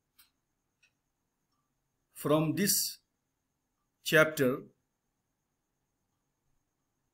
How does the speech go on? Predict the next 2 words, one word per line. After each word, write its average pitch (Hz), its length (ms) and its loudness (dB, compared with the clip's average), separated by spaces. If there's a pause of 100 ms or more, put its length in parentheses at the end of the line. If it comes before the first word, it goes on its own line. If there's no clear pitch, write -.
(2250)
the 131 140 -6
question 190 760 -4